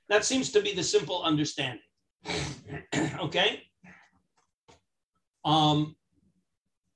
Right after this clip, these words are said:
so se-, let's read it again. Hadatani Omer L'Shluchos Ha'Eroges HaNefesh, Hu Chayev V'Sholchav Pater,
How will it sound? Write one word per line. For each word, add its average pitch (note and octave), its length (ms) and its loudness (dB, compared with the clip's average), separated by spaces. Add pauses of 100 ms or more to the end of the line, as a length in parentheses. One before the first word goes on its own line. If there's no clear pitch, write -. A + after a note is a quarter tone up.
(880)
so E3 320 0
se-, G3+ 280 -2
let's F#3+ 240 0
read F#3+ 140 2
it D#3+ 100 0
again. C#3+ 220 2 (680)
Hadatani E3 500 4
Omer D#3+ 200 4
L'Shluchos D#3+ 460 -2
Ha'Eroges D#3 520 2
HaNefesh, G3+ 600 0 (320)
Hu C4 140 -2
Chayev B3+ 440 8
V'Sholchav G#3 540 2
Pater, D#3 640 2